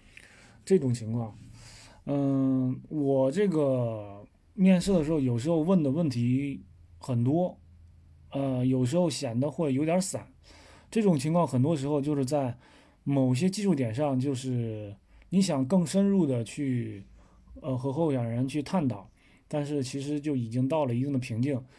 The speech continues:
这样的话就会需要去探索候选人其他方面的知识点。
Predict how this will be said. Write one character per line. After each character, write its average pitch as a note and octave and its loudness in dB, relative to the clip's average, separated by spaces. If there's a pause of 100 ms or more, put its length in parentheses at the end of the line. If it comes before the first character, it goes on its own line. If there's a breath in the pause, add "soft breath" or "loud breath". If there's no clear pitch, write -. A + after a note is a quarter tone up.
(140 soft breath)
这 - -2
样 E3 -2
的 C3 0
话 C#3 -2
就 C#3 -2
会 C3 -2
需 D#3 -8
要 C#3 0
去 C3 -6
探 D#3+ -2
索 B2+ -4
候 D#3 -2
选 B2 0
人 B2 -2
其 C#3 -6
他 F3 0
方 F3+ 2
面 D3+ 2
的 A2 -2 (400 loud breath)
知 F3+ -6
识 D#3+ -2
点。 B2+ -4